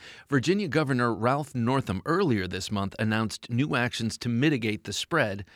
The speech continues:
of the virus in Virginia. These include a limit of twenty-five individuals for in-person gatherings,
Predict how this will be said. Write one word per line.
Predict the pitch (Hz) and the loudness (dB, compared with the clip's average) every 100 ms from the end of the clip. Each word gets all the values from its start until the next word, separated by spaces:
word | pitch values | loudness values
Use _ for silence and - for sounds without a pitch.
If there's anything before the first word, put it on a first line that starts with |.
| - - | -20 -4
of | 110 | -4
the | 95 | -2
virus | 101 101 98 98 | -2 -2 -2 -4
in | 98 | -4
Virginia. | 92 95 107 101 67 - _ - - - | -4 -4 -2 -4 -6 -14 _ -20 -20 -10
These | - 165 160 | -2 0 2
include | 143 - 139 139 123 | 0 0 2 4 4
a | |
limit | 113 135 104 | 2 2 0
of | 95 | -4
twenty-five | - 147 139 135 123 117 | -4 -2 -2 -2 -2 -2
individuals | 127 110 120 120 120 120 - | -2 0 0 0 -2 -4 -4
for | 95 | -8
in-person | - 139 131 127 110 113 | -4 -4 -2 -4 -4 -4
gatherings, | 107 107 101 92 98 117 - | 0 0 0 -4 -6 -8 -10